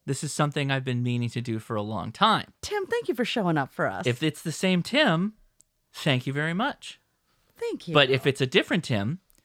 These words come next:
Speaker 1: thank you very much to that Tim.
Speaker 2: So many Tims.
Speaker 1: All the Tims.
Speaker 2: All the Tim Tams.
Speaker 1: I was, yep.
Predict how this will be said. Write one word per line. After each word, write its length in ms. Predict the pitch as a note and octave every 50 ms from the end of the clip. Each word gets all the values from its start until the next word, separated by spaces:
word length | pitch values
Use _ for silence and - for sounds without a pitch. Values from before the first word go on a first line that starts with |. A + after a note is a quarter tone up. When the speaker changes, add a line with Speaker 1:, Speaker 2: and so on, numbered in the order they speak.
| _ _ _ _ _ _ _ _ _
Speaker 1:
thank 380 | - - - C3+ B2+ B2+ -
you 80 | D3 C3+
very 180 | C3+ C#3+ C#3
much 220 | C#3+ D3+ D3 - -
to 100 | - F3+
that 260 | E3+ F#3+ A#3 - -
Tim. 280 | - - G#2+ F#2+ E2 - _ _ _ _ _ _ _ _ _ -
Speaker 2:
So 280 | E3+ - - D4+ C4+ C4
many 260 | C4 C#4 C#4 D4 A#3+
Tims. 580 | - - A3 D#3+ C#3+ D3 E3 F3 F3+ - - - - -
Speaker 1:
All 240 | - D3 D3 D#3 D3+
the 100 | D#3 D3+
Tims. 460 | - F3+ F#3 F3+ B2+ A2 - - - _ _ _ _ - - - _ _ _ _ _ _
Speaker 2:
All 220 | - F#3 F3 G#3
the 80 | A3 C4+
Tim 240 | - - A3+ D#3 D#3
Tams. 400 | - - - - - - - -
Speaker 1:
I 120 | - A#2 A#2
was, 320 | A2+ A2+ A2 B2 - - _ _ _ _ _ _ - - - - F4+ E4
yep. 280 | C4+ - C#4 B3 -